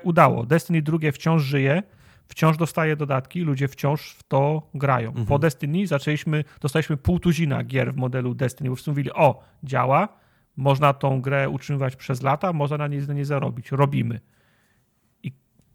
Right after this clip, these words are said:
Speaker 1: kto jeszcze powtórzył sukces
Speaker 2: Nikt
Speaker 1: live
Speaker 2: właśnie.
Speaker 1: service?
Speaker 2: I to jest chyba właśnie takie myślenie, wiesz, w tym, w tym, w studiach, typu,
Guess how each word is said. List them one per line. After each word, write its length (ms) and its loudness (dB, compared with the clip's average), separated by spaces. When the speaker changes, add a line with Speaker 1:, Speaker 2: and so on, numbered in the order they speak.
Speaker 1:
kto 300 4
jeszcze 300 0
powtórzył 520 -2
sukces 440 -10
Speaker 2:
Nikt 260 -2
Speaker 1:
live 140 0
Speaker 2:
właśnie. 200 -2
Speaker 1:
service? 360 -6
Speaker 2:
I 20 -8
to 80 4
jest 120 6
chyba 160 4
właśnie 260 0
takie 220 0
myślenie, 480 2
wiesz, 220 -2
w 60 -12
tym, 220 0
w 80 -14
tym, 300 -2
w 60 -12
studiach, 360 -2
typu, 400 -4